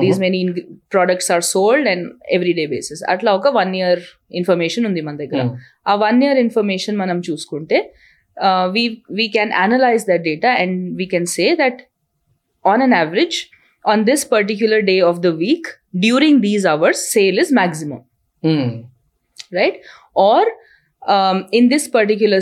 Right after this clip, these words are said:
Speaker 1: season, ఇట్లాంటి ప్రోడక్ట్ ఎక్కువ సేల్ అవుతుంది.
Speaker 2: Mm.
Speaker 1: So, అట్లాంటి ఇన్సైట్స్ మనం తీయొచ్చు.
Speaker 2: Mm. Like,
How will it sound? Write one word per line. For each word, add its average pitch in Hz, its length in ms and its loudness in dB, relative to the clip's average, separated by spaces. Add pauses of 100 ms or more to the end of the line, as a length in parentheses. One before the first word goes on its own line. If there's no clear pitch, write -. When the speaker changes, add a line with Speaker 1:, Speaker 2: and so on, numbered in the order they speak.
Speaker 1:
season, 196 320 0 (140)
ఇట్లాంటి 240 480 0
ప్రోడక్ట్ 226 420 2
ఎక్కువ 208 240 2
సేల్ 180 200 2
అవుతుంది. 156 340 -8 (300)
Speaker 2:
Mm. 131 160 -4 (300)
Speaker 1:
So, - 40 0 (160)
అట్లాంటి 285 460 0 (140)
ఇన్సైట్స్ 294 540 -2
మనం 233 140 2 (100)
తీయొచ్చు. 160 360 -4 (380)
Speaker 2:
Mm. 139 160 -12 (140)
Like, 156 120 -2